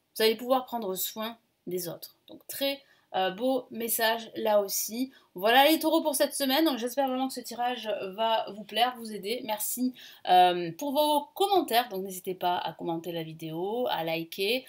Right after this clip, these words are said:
à vous abonner. C'est totalement gratuit à la chaîne. Vous pouvez consulter les lectures intuitives et spirituelles, euh, voire intemporelles qui se trouvent sur mon site. Vous avez plusieurs liens cliquables pour en savoir plus et pour, pourquoi pas commander.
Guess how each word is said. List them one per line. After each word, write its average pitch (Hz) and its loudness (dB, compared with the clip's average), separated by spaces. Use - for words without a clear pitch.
à 175 -2
vous 202 -6
abonner. 180 2
C'est - -8
totalement 202 -6
gratuit 175 -4
à 165 -4
la 160 -4
chaîne. 220 -2
Vous - -20
pouvez 247 -4
consulter 262 -4
les 233 -4
lectures 208 -4
intuitives 208 -8
et 185 -6
spirituelles, 214 -2
euh, 165 2
voire 233 2
intemporelles 233 -2
qui - -8
se - -6
trouvent 190 -8
sur 180 -4
mon 220 -6
site. - -4
Vous 180 -8
avez 160 -4
plusieurs 180 -8
liens 175 -2
cliquables 254 -4
pour - -18
en 156 -6
savoir 160 -6
plus - -12
et 180 -10
pour, - -20
pourquoi - -10
pas 175 -4
commander. 160 -8